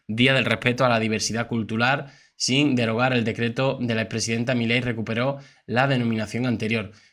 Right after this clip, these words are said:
Bueno, tenga el nombre que tenga, realmente tanto, eh, la, la, que Cristina Fernández como el actual Milei, mm, respetan ese día como tal y no lo ven como un problema,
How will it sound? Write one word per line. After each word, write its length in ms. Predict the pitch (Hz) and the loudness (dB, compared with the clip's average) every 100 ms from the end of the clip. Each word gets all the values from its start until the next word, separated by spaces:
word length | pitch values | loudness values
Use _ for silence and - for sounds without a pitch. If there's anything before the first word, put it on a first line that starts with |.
| - | -4
Bueno, 280 | 120 139 | 0 2
tenga 180 | 139 135 | 2 0
el 80 | 143 | 2
nombre 240 | 147 143 | 2 2
que 100 | 139 | 0
tenga, 640 | 135 135 139 147 151 - _ | 0 2 2 2 0 -4 _
realmente 720 | 113 113 117 123 127 127 139 | -4 2 2 2 2 0 0
tanto, 600 | 135 113 104 113 110 - - | 0 0 0 -4 -4 -8 -10
eh, 220 | 123 113 | -6 -4
la, 240 | 117 113 | -2 -2
la, 400 | 113 113 117 - - - - | -4 -6 -8 -10 -16 -18 -8
que 320 | 131 123 117 | -2 -2 -2
Cristina 500 | - 120 - 131 135 | -2 -2 0 0 0
Fernández 500 | 135 131 135 127 113 | -2 -2 0 0 -2
como 320 | - 110 113 | -4 -4 -4
el 320 | 110 104 123 113 | -6 -6 -4 -2
actual 560 | 113 - 117 127 147 | -2 -4 0 0 0
Milei, 480 | 123 120 127 147 151 - _ _ | 0 0 0 -2 -4 -14 _ _
mm, 320 | 113 117 117 | -6 -2 0
respetan 560 | 113 127 123 139 139 135 | 2 0 0 0 0 0
ese 220 | 131 127 | 0 0
día 160 | 123 139 | 0 0
como 260 | 120 110 | 0 -4
tal 380 | 101 139 160 175 - _ _ | 0 2 2 -2 -12 _ _
y 160 | - 127 | 2 4
no 420 | 123 127 135 139 | 6 6 4 4
lo 100 | 160 | 4
ven 180 | 139 151 | 2 0
como 220 | 139 127 | 0 2
un 140 | 147 135 | 2 2
problema, 760 | 127 117 127 156 151 143 185 | 0 0 2 4 4 2 0